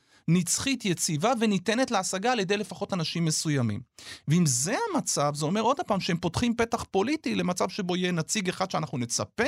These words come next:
ממנו לדעת את האמת האחת, אמנם לטובת, לכאורה, הציבור כולו, אבל בסופו של דבר חובתו לכפות את עמדתו כבודד או כמיעוט על כל היתר, שאיך רוסו אומר את זה נורא יפה בספר שלו, ההמון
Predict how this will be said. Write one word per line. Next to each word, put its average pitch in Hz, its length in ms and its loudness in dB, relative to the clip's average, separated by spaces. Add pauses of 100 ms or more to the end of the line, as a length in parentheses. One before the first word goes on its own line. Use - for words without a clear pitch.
(160)
ממנו 139 260 0 (380)
לדעת 127 440 0
את 185 140 -6
האמת 208 340 -2
האחת, 226 320 -2
אמנם 185 360 2
לטובת, 160 440 -2 (140)
לכאורה, 143 440 0 (340)
הציבור 156 460 0
כולו, - 360 -2 (460)
אבל 170 180 0
בסופו 165 380 0
של 262 80 -4
דבר 240 240 2
חובתו 208 640 0
לכפות 233 600 0
את 220 160 0
עמדתו 165 680 2
כבודד 135 720 0
או 127 120 -2
כמיעוט 196 540 2 (380)
על 165 120 2
כל 254 260 0
היתר, 233 300 0
שאיך 180 360 -2
רוסו 202 320 -2
אומר 196 200 2
את 190 60 0
זה 190 60 0
נורא 190 200 2
יפה 190 140 -4
בספר 170 380 -4
שלו, 170 260 -4 (680)
ההמון 220 640 4